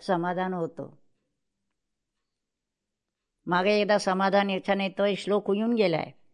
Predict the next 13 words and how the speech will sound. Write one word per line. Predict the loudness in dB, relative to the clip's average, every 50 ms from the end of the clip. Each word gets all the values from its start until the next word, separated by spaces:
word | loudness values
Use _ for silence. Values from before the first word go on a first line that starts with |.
| _ _ _ _ _ _ _ _ _ _ _ _ _ _ _ _ _ _ _ _ _ _ _ _ _ -2
"नवे | 0 2 2 2 0
पिंड | 0 -2 -4 -2 0 0
ज्ञाने, | 0 0 0 0 2 2 2 2 0 -2
नवे | -2 -2 0 2 2 2 0 0
तत्वज्ञाने." | -4 -6 -4 -2 -2 -2 -2 -2 -2 -2 -2 -2 -4 -4 -6 -8 -10 -12 _ _ _ _ _ _ _ _ _ _ _ _ _ _ _ _ _ -10
त्याच्यामध्ये | -6 -4 -4 -2 -2 -2 -4 -4
देखील | -4 -4 -6 -8 -10 -8
सांगितलंय, | -6 -6 -6 -4 -6 -8 -6 -6 -6 -6 -4 -4
तसंच | -6 -4 -4 -4 -4 -4 -6 -8 -4
"समाधान | -4 -2 -2 0 0 0 2 2 0 0 0 -2 -4 -6 -6 -6
ते | -6 -6 -4
सज्जनाचे | -4 -6 -6 -4 -2 -2 0 0 2 0 0 0 -2 0 0 0
नियोगे" | 0 0 0 0 0 0 0 0 -2